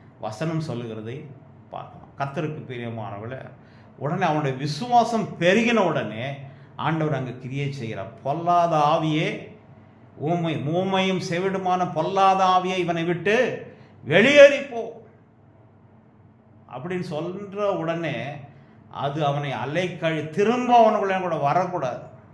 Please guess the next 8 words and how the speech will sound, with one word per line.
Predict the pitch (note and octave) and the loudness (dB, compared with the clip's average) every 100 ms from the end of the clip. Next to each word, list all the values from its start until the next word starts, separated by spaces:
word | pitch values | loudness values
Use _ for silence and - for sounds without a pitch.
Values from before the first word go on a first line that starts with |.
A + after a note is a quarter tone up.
| - A#2+ | -18 -10
ஆண்டவருடைய | D3+ C#3+ C#3 A#2+ | -6 -4 -4 -6
கட்டளை. | C3 A#2 B2 F#2+ - - - - - - - - - - - - - - - - - | -6 -8 -8 -10 -14 -20 -20 -20 -20 -20 -20 -20 -20 -20 -20 -20 -20 -20 -20 -20 -12
உடனடியாக | B2 F3+ F#3+ E3 D#3+ D3+ D3+ D#3 | -2 0 2 2 2 2 2 0
அலைக்கழித்து | A#2+ C3+ F3 E3 D3+ C#3+ C#3 - D3+ | -2 0 -2 -4 -4 -4 -4 -6 -4
அவனை | A#2+ A#2+ B2 | -4 -4 -8
விட்டு | B2 A#2 C#3+ | -12 -10 -10
போனது. | C#3+ - A#2+ A#2+ C#3 C3 C#3 | -10 -12 -10 -6 -4 -4 -4
அவன் | F3 C#3 | -4 -6